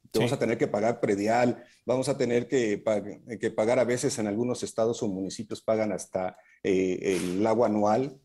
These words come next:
Speaker 1: el adeudo del agua anual, etcétera, etcétera. Este, si yo ya tengo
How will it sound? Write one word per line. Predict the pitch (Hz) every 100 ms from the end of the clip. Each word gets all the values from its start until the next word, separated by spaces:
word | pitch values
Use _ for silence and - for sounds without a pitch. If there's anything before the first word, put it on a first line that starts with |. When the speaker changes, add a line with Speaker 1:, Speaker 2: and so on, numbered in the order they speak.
| -
Speaker 1:
el | 95
adeudo | 101 104 117 110
del | 98 104
agua | 104 104
anual, | 131 123 120 120 - _ _
etcétera, | 104 - 151 156
etcétera. | 110 - 110 - 131 151 - - -
Este, | 101 - _ 104 98 98 -
si | - 147
yo | 220
ya | 233 233
tengo | 208 185 185